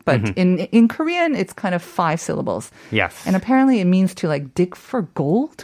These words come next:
Speaker 1: 금을 캔다?
Speaker 2: Yeah,
Speaker 1: Kind of
Speaker 2: yeah, yeah, that's
Speaker 1: Yeah?
Speaker 2: right, that's
Speaker 1: I
Speaker 2: right,
Speaker 1: see.
Speaker 2: yeah.
Speaker 1: Okay. So it's sitting on gold. There's lots of gold found there?
Speaker 2: Uh, I think,
Speaker 1: <laughs>
Speaker 2: like, at that time, uh,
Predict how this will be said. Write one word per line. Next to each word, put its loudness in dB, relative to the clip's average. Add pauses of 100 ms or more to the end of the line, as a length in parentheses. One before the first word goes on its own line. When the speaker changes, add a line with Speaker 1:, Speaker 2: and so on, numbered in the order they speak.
Speaker 1:
금을 4
캔다? -2 (200)
Speaker 2:
Yeah, 2
Speaker 1:
Kind -6
of -12
Speaker 2:
yeah, 2
yeah, -2
that's 0
Speaker 1:
Yeah? 0
Speaker 2:
right, -4
that's -6
Speaker 1:
I -2
Speaker 2:
right, -8
Speaker 1:
see. -4
Speaker 2:
yeah. -4 (240)
Speaker 1:
Okay. -8 (400)
So -4 (220)
it's -8
sitting -2
on 2
gold. -2
There's -4
lots -6
of -6
gold 0
found 0
there? -2 (160)
Speaker 2:
Uh, 2 (100)
I 0 (400)
think, 4
Speaker 1:
<laughs> 4
Speaker 2:
like, 0
at -2
that 2
time, 0 (100)
uh, -2